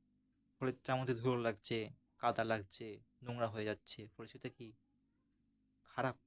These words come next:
খারাপ নয়। তিনি বলছে, আমাদের তাদের মতোই হতে হবে। পরিষ্কার পোশাক পরে এম ভগবান খুঁজলে কিন্তু পাওয়া যাবে না। কাজের মধ্যে ভগবান আছে। চাষা যে ফসল চাষ করে, তার মধ্যে ভগবান আছে।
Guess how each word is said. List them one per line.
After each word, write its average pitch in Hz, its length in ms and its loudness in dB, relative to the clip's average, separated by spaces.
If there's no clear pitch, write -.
খারাপ 135 360 0
নয়। 110 280 -12
তিনি 135 140 -2
বলছে, 143 260 0
আমাদের 143 360 0
তাদের 147 300 0
মতোই 160 240 2
হতে 139 240 0
হবে। - 120 -18
পরিষ্কার 147 340 4
পোশাক 139 320 -6
পরে 131 340 4
এম 123 220 -16
ভগবান 120 340 -16
খুঁজলে - 320 -12
কিন্তু 120 180 -10
পাওয়া 110 200 2
যাবে 110 220 -2
না। 113 200 -4
কাজের 190 320 6
মধ্যে 147 220 4
ভগবান 92 340 0
আছে। - 300 -14
চাষা 131 320 2
যে 131 140 2
ফসল - 380 -4
চাষ 139 360 4
করে, 139 260 2
তার 139 160 4
মধ্যে 151 220 4
ভগবান 98 340 0
আছে। - 260 -16